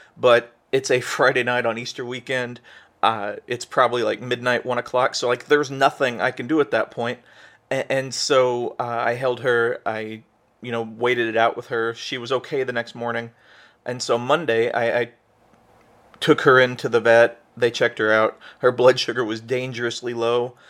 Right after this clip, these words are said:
Uh, and then, you know, Tuesday they brought her back. And so we have her on a different amount of insulin right now, and I'm watching every little thing that she does. Like, oh, is she peeing too much? Because that's a sign of not enough insulin. Or, wait, was that shaking or is she just stretching?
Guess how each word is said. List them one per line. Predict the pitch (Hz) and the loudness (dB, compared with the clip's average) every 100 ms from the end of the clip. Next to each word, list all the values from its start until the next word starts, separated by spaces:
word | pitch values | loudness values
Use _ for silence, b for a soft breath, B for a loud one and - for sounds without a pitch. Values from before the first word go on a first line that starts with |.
| b b _ _ - | b b _ _ 0
Uh, | 117 107 104 104 | 0 0 -6 -8
and | 123 120 | -6 -6
then, | 117 117 _ | -8 -12 _
you | 120 | -4
know, | 117 | -4
Tuesday | - 143 117 123 | -4 -8 -2 0
they | 117 | 0
brought | 113 120 | 0 -2
her | 110 | 2
back. | 117 120 | 2 2
And | 135 | -2
so | - | -6
we | 127 127 | -6 -2
have | 147 143 | 2 0
her | 139 127 | 0 -2
on | 123 | -2
a | 117 | -4
different | 123 131 127 113 - _ B B B B _ | -4 -4 -6 -8 -10 _ B B B B _
amount | 135 127 127 | 2 2 2
of | 117 | 0
insulin | 165 160 131 117 | -4 -6 -8 -6
right | 113 | -6
now, | - 117 147 | -6 -6 -6
and | 123 | -8
I'm | 123 107 | -10 -8
watching | 123 135 - 131 117 - | -4 -4 -4 -10 -8 -2
every | 143 143 139 135 | -2 -2 -6 -4
little | 131 123 | -2 -4
thing | 120 131 117 110 113 b b b - | -6 -8 -8 -10 -18 b b b -6
that | 120 | -6
she | - 127 | -6 2
does. | 139 143 110 | 4 4 2
Like, | 120 117 | -4 0
oh, | 135 | 0
is | 120 | -2
she | - 143 127 - - | -6 -8 -10 -16 -8
peeing | - 151 131 | -2 -2 -2
too | - | -8
much? | 139 143 - | -4 -6 -8
Because | - 123 113 | -16 -8 -6
that's | - | -4
a | 120 | -6
sign | - 113 113 | -6 -4 -4
of | 117 - _ _ - | -6 -10 _ _ -4
not | 123 117 | -4 0
enough | 120 113 | -2 -2
insulin. | 110 - 110 110 B B | -6 -8 -12 -14 B B
Or, | - 139 131 135 - | 0 2 4 2 -2
wait, | 135 151 101 - | 2 2 2 -6
was | 120 123 | -8 0
that | 131 135 | 2 2
shaking | - 147 160 196 160 | 2 0 0 -4 -4
or | 123 | -4
is | 120 | -6
she | - | -10
just | 123 127 - | -10 -10 -6
stretching? | 165 185 - 110 | -4 -2 -4 -6